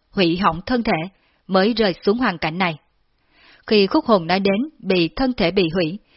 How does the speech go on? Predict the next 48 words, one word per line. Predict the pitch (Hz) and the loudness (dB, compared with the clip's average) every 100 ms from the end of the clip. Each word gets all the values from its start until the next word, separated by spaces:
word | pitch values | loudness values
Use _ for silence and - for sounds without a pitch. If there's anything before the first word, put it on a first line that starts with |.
| _ - | _ -4
vẻ | 196 180 | 0 2
mặt | 208 - | 0 -2
bất | 180 247 - | -2 -2 0
đắc | 240 - | -4 -2
dĩ. | 190 165 180 _ _ _ - - - | -4 -4 -6 _ _ _ -20 -20 -2
Hàng | 214 180 | -2 0
Lập | 175 - | -2 -2
hơi | 208 196 | 0 0
chút | 185 320 311 - | 0 -2 -2 0
suy | 240 | 0
nghĩ, | 202 165 185 - _ - | 0 -4 -6 -14 _ 0
chớp | 277 233 | 0 2
mắt | 277 233 | -2 0
một | 180 - | -2 -2
cái | 185 196 285 262 - | -4 -2 -6 -6 0
rồi | 202 165 | 0 2
hỏi. | 180 156 202 _ _ _ _ _ _ - | -2 -6 -12 _ _ _ _ _ _ 4
Người | 214 190 | 4 6
bị | 180 160 165 | 2 0 -2
hủy | 165 175 | 2 2
mất | 202 302 - | 2 0 0
thân | 240 | -2
thể | 226 196 175 - _ - | 0 -2 -4 -8 _ -6
năm | 196 196 185 - | -2 -2 -2 -2
sáu | 196 240 | -2 0
năm | 247 170 | -2 -2
trước | - 262 - | -2 -2 0
sao? | 196 185 - _ _ _ _ _ - _ | 0 -2 -8 _ _ _ _ _ -20 _
Thanh | - 196 | -2 0
âm | 190 185 | 0 0
của | 180 190 | -2 0
Hàng | 208 170 | -2 0
Lập | 180 175 _ | -2 -4 _
cực | 214 170 | -2 0
kỳ | 196 | 0
bình | 185 175 175 | 0 -4 -4
tĩnh, | 175 180 - _ _ _ _ | -4 -6 -18 _ _ _ _
Khúc | 330 - | -2 2
Hồn | 226 214 | 4 2
không | 160 - 196 | 0 -2 0
có | 262 | 0
nghe | 233 202 | 0 0
ra | 196 185 | 0 0
ý | 185 | -2
tứ | - 196 | 0 -2
gì | 247 233 165 - | 2 2 0 0
trong | 185 | -2
đó, | 180 185 | 0 -2